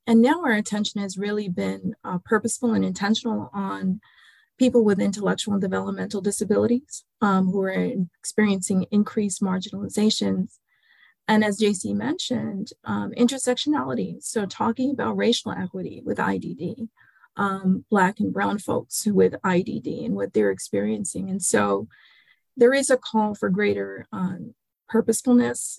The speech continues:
and intentionality and exploring these not as sort of tangential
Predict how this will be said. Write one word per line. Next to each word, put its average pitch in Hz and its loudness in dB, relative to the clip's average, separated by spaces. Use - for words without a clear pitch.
and 196 2
intentionality 196 -2
and 190 -2
exploring 208 0
these 196 -6
not 214 4
as 190 -2
sort 233 4
of 196 2
tangential 196 0